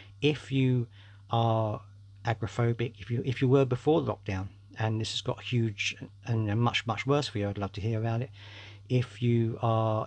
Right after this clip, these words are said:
if you're the sort of person that's never had a problem with your mental health and the lockdown has created a problem that you're now having to deal with, I would love to hear that as well. And,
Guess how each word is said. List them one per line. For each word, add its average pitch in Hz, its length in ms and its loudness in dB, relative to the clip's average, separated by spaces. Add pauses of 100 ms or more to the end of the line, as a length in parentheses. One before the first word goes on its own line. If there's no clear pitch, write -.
if - 160 -8
you're 139 120 4
the 123 40 4
sort - 200 -2
of - 20 -14
person - 240 0
that's 113 80 -6
never 127 240 4
had 143 220 0
a 120 40 0
problem 101 360 -2
with 98 100 -6
your 98 80 -2
mental 98 260 -2
health 101 300 -4 (420)
and 101 480 0 (420)
the 110 80 0
lockdown 107 500 0
has 104 260 -2
created 110 540 0
a 98 40 -2
problem 98 420 -4
that 107 180 -6
you're 107 80 0
now 104 200 2
having 101 220 0
to 98 100 -6
deal 127 200 2
with, 98 200 -2 (380)
I 113 80 2
would 113 80 0
love 110 160 -2
to 92 100 -4
hear 113 140 2
that 117 160 -2
as 113 80 -4
well. 104 400 2
And, 107 300 0